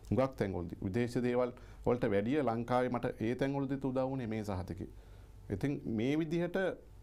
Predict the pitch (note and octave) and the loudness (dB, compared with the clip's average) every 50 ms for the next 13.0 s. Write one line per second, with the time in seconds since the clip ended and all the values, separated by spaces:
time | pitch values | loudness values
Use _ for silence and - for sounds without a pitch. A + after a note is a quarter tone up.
0 | - - - - - - G#2+ A2 C#3 D#3+ C#3 G2 F#2+ G2 A2 D3 D#3 - - - | -20 -20 -20 -10 -4 0 0 2 2 0 0 -2 -2 -2 -4 -4 -6 -10 -14 -18
1 | - - - - - - - - - - - - - G#2+ A#2 B2+ B2+ A#2+ - C#3+ | -20 -18 -18 -18 -18 -18 -18 -18 -18 -20 -10 -2 0 0 0 0 -2 -4 -2 -2
2 | E3 E3 - - - - - - - - - D3+ C#3+ C#3+ D3 D3 C#3+ C#3 - C3 | -2 -4 -4 -8 -6 -4 -4 -4 -4 2 4 4 6 6 4 2 0 0 0 -2
3 | A#2+ A#2+ C3+ B2 B2 G2+ G2 A2+ G#2 - - - G#2+ G#2 G2 F#2 G2 C3 E3 - | -2 -2 -2 -2 0 0 0 0 -2 -4 -2 -2 0 0 0 -2 -2 -4 -6 -8
4 | - - - - A2+ A#2+ A#2 A2+ - - A#2 A2+ G#2+ A#2+ A#2 A#2 - - - - | -12 -10 -4 -2 0 0 0 0 -2 -2 -2 0 0 -2 -2 -4 -6 -12 -20 -20
5 | - - - - - - - - - - - - - - - - G#2+ G#2+ G#2 A2 | -20 -20 -20 -20 -20 -20 -16 -10 -6 -4 -4 -4 -4 -4 -4 -4 -2 -2 -2 -2
6 | G2+ G2 G2 G#2 G#2 G#2 - - - - B2+ - - - - - - - - - | -2 -2 0 0 0 -2 -2 -4 -8 -12 -14 -14 -14 -16 -16 -16 -16 -16 -16 -18
7 | - - - - A2 G#2+ G#2+ G2 G2 F#2 F#2 F#2 - - - A2 - - - - | -18 -10 -4 -2 -2 0 0 0 0 0 0 -2 -2 0 0 0 0 -2 -10 -16
8 | - - - - - - - - G2 - - - - - - - - - - - | -16 -16 -16 -18 -18 -16 -8 -6 -6 -4 -4 -6 -6 -8 -10 -12 -16 -18 -18 -20
9 | - - - - - - A#2 A2 G2 - G2+ G2+ G#2 G2+ G2+ G2+ G#2 G#2 G#2 G2 | -20 -20 -16 -10 -8 -4 -4 -4 -4 -4 -4 -2 -2 -2 -2 -2 -2 -4 -4 -4
10 | - G#2+ G#2+ A2 G#2+ G#2 G2 F#2+ F#2+ F#2+ F#2+ - - - - - - - - - | -4 -4 -4 -2 -4 -4 -4 -4 -4 -6 -8 -12 -16 -20 -20 -20 -20 -20 -18 -18
11 | - - - - - - G2+ G#2+ G2+ G2+ - G#2+ G2+ - G#2 G2 G2+ G2 - A#2 | -18 -18 -18 -14 -6 -2 0 0 0 0 0 -2 0 2 2 2 2 0 0 0
12 | A#2 B2 B2 - - A2 A2 A2 G#2+ A2 - - A2+ A2 A2 G#2+ G#2 G#2 G#2 G#2 | 0 0 0 -2 -2 -2 0 0 0 0 0 0 0 0 0 0 -2 -2 -2 -4